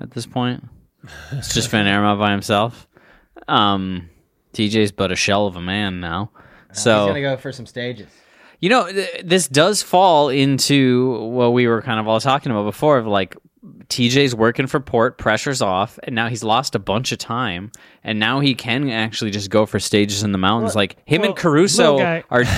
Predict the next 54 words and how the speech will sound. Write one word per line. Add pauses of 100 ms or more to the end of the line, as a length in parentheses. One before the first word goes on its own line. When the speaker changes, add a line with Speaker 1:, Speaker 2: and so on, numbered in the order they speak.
Speaker 1:
pretty
far
Speaker 3:
<laughs>
Speaker 1:
down.
Like,
neither
of
them
can
even, (420)
Speaker 2:
How
much
Speaker 1:
like,
Speaker 2:
time
did
Speaker 1:
hypoth-
Speaker 2:
T
J
lose
today? (500)
Like
Speaker 1:
five
minutes,
I
Speaker 2:
Okay.
Speaker 1:
think.
So,
like,
Speaker 3:
So
here's,
Speaker 1:
not
the
Speaker 3:
here's,
Speaker 1:
end
of
Speaker 3:
here's
Speaker 1:
the
Speaker 3:
the
Speaker 1:
world, (100)
Speaker 3:
thing.
Speaker 1:
but (260)
Speaker 3:
T
J
went
into
this
tour
with
no
pressure,
not
the
team
leader,